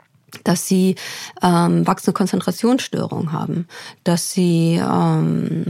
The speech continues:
häufig in Meetings Gedankenabbrüche haben, ne? Dass sie irgendwie merken, dass so die Gedanken so plötzlich irgendwo sind, wo sie gar nicht mehr das wissen. Grübeln, ganz zentral. Und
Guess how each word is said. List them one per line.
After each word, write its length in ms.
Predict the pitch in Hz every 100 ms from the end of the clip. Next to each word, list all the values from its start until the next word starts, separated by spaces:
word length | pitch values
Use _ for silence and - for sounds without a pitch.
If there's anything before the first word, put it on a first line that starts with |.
| 165
häufig 400 | 180 190 175 -
in 100 | 170
Meetings 760 | 180 226 - 180 170 180 - -
Gedankenabbrüche 840 | 185 240 - 180 - - - 165
haben, 400 | - 175 175 170 214
ne? 160 | 233
Dass 160 | 208 -
sie 80 | 202
irgendwie 280 | 202 202
merken, 640 | 202 190 196 202 - 202 196
dass 120 | 185
so 80 | 190
die 120 | 175
Gedanken 680 | - - 208 208 190 190 185
so 360 | - 185 185 - - -
plötzlich 680 | - 190 - 190 180 - _ _ _ _ 202
irgendwo 260 | 196 190
sind, 320 | 180 202 196
wo 60 | 196
sie 120 | 190
gar 140 | 190 185
nicht 180 | 185
mehr 300 | 196 190 185 185
das 200 | - 185 214
wissen. 360 | 214 170 170 - - - - - - -
Grübeln, 800 | - 233 269 226 160 170 170 - -
ganz 480 | - 233 226 214 -
zentral. 800 | - 190 185 - 185 175 170 175 - - - - _
Und 720 | 185 185 170 - - - -